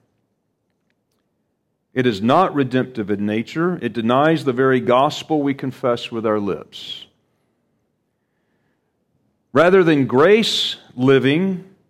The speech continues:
that is redemptive and reconciliatory, bringing peace where there was estrangement, bringing together two where they were apart,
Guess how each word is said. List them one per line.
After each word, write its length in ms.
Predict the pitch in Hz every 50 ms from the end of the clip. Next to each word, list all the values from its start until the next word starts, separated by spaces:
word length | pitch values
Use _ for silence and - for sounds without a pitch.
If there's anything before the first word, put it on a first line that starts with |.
| _ _ -
that 120 | 127 135
is 160 | 143 139 113
redemptive 960 | 117 120 113 107 101 92 127 170 220 233 220 - - - 120 110 110 110 104
and 280 | 98 120 113 107 101 101
reconciliatory, 1300 | 113 139 196 196 - 180 156 131 - - 147 127 120 113 - - 117 104 98 95 98 107 131 160 156 - _ _ _ _ _ _ _ _ _ _ _ _
bringing 440 | 104 113 143 160 160 151 143 135 123
peace 560 | - - - 208 214 214 214 208 - - -
where 160 | 139 147 151
there 160 | 143 151 147 139
was 200 | 143 143 135 127
estrangement, 840 | 127 110 - - - 156 175 196 208 202 175 135 127 131 131 117 107
bringing 300 | 139 160 175 170 165 143
together 840 | - 143 120 107 135 156 185 214 202 196 175 185 196 208 196 - - - _ _ _ _ _ _ _ _ _ _ _ _
two 420 | - - 220 214 190 175 180 185
where 360 | 165 147 147 147 147 151 147
they 200 | 139 131 151 151
were 260 | 151 143 147 147 151 -
apart, 880 | 127 127 123 - - - - 214 180 127 131 143 147 - - - -